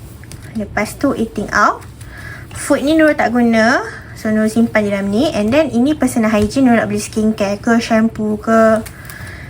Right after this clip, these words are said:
Yang ni untuk entertainment. Entertainment ni, uh, untuk, uh, Nurul dengan husband pergi tengok wayang ke, apa ke. <laughs> Ha, macam ni lah.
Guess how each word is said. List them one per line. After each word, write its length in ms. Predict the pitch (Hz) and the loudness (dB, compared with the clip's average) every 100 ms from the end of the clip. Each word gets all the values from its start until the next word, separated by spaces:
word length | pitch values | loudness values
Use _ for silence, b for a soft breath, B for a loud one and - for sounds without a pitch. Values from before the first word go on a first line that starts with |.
| B - | B -2
Yang 120 | 220 214 | 0 4
ni 80 | 285 | 4
untuk 180 | 269 262 | 4 2
entertainment. 720 | 220 226 226 220 220 233 403 539 - | 2 2 2 4 4 4 2 -4 -6
Entertainment 560 | 214 254 254 254 311 330 | -4 -2 2 4 4 2
ni, 140 | 403 | 0
uh, 320 | 359 226 220 | 2 4 4
untuk, 560 | 220 240 247 240 226 214 - | 4 2 2 4 6 4 4
uh, 340 | 208 208 214 220 B B | 4 6 4 0 B B
Nurul 260 | 233 240 240 | 4 4 2
dengan 240 | 226 226 | 2 2
husband 400 | 240 - 226 226 | 0 0 0 0
pergi 220 | 220 208 | -2 -6
tengok 240 | 202 202 196 | -4 -2 0
wayang 400 | 226 330 311 320 | 2 4 2 4
ke, 160 | 320 294 294 269 | 4 6 4 4
apa 200 | 226 311 | 0 -2
ke. 220 | - 302 294 302 | 2 4 6 4
<laughs> 100 | 214 | 2
Ha, 160 | 214 | 0
macam 160 | 196 208 | 0 -2
ni 180 | 208 214 | 0 0
lah. 300 | 202 208 | 2 0